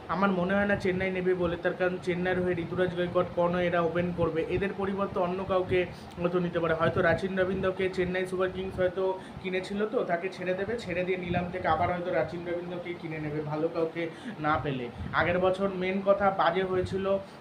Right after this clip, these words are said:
ঋতুরাজ গায়কোয়াড় সেভাবে খেলতে পারেনি এবং রাজ-, আহ, ঋতুরাজ গায়কোয়াড়ের থেকেও রাচিন রবীন্দ্র সেইভাবে শুরুটা ভালো করতে পারেনি, অজিঙ্ক্য রাহানে খেলতে পারেনি, এই জন্য চেন্নাই সুপার কিংসগুলো চাপে পড়ে গেছিলো।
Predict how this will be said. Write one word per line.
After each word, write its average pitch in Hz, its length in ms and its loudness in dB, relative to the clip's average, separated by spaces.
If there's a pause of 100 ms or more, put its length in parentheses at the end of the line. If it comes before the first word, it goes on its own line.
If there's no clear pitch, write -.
(140)
ঋতুরাজ 185 380 0
গায়কোয়াড় 185 300 0
সেভাবে 180 360 -2
খেলতে 175 300 -4
পারেনি 180 340 0
এবং 180 280 2
রাজ-, 165 320 2
আহ, 156 480 -4
ঋতুরাজ 190 360 0
গায়কোয়াড়ের 196 420 0
থেকেও 196 160 -2
রাচিন 180 360 2
রবীন্দ্র 185 300 -2
সেইভাবে 185 400 -2
শুরুটা 175 380 -4
ভালো 165 240 -2
করতে 156 260 -4
পারেনি, 143 320 0 (320)
অজিঙ্ক্য 175 360 0
রাহানে 180 260 4
খেলতে 170 340 -4
পারেনি, 175 300 -2
এই 170 160 -4
জন্য 175 220 -2
চেন্নাই 165 320 -4
সুপার 170 220 -6
কিংসগুলো 175 560 -4
চাপে 165 340 2
পড়ে 151 180 -2
গেছিলো। 131 400 -6